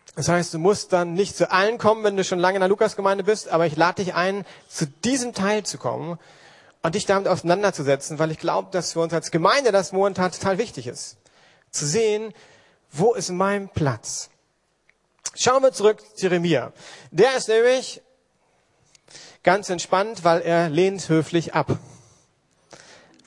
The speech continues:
„Aber ein mächtiger Herr wehrte ich ab. Ich kann nicht gut reden.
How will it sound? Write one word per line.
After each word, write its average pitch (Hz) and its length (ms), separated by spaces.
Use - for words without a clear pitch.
„Aber 180 240
ein 170 140
mächtiger 185 420
Herr 175 280
wehrte 139 280
ich 139 180
ab. - 320
Ich - 180
kann 190 260
nicht 214 280
gut 190 220
reden. 196 460